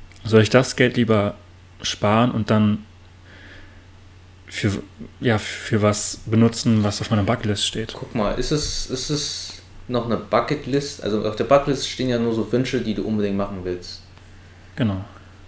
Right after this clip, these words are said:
Speaker 2: Beispielsweise, du würdest jetzt unbedingt nach Thailand reisen.
Speaker 1: Mhm.
Speaker 2: Und wenn du vierzig bist, guckst du auf deine Bucketlist und da steht noch Reise nach Thailand.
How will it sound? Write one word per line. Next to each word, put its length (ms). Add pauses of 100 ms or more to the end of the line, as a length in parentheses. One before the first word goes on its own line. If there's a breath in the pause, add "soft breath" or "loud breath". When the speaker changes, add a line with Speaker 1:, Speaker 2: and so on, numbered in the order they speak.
(220)
Speaker 2:
Beispielsweise, 680
du 360
würdest 280
jetzt 160
unbedingt 380
nach 160
Thailand 380
reisen. 340 (180)
Speaker 1:
Mhm. 280 (200)
Speaker 2:
Und 140
wenn 120
du 60
vierzig 420
bist, 280
guckst 220
du 60
auf 80
deine 140
Bucketlist 540
und 80
da 80
steht 280
noch 180 (480)
Reise 240
nach 160
Thailand. 420